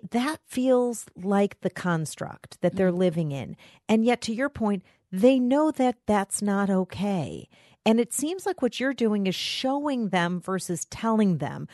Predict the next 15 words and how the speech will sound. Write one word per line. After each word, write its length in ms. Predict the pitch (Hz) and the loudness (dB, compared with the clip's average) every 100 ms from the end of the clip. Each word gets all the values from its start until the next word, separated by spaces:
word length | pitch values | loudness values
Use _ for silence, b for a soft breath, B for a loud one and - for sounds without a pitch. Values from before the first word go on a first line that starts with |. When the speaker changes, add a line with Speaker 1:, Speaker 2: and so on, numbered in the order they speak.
| B | B
Speaker 1:
literally 320 | - 330 277 220 | -2 0 0 -2
showing 360 | - 226 226 | 0 0 0
them 140 | 208 190 | -2 -2
through 180 | 175 - | -6 -4
imagery 640 | 208 208 202 190 190 175 | -2 -2 -2 -2 0 -2
and 300 | 147 156 156 - | -2 -6 -8 -4
options 720 | 185 214 - 208 190 185 165 | -2 -2 -4 -4 -4 -4 -6
of 100 | 160 | -6
things 280 | - 202 185 | -4 -4 -4
Speaker 2:
Mm. 40 | |
Speaker 1:
to 60 | 165 | -4
buy 320 | 208 208 202 | 0 2 2
or 100 | 180 | 0
ways 420 | 160 165 160 151 - | -2 -2 -4 -6 -6
to 280 | 175 151 | -4 -4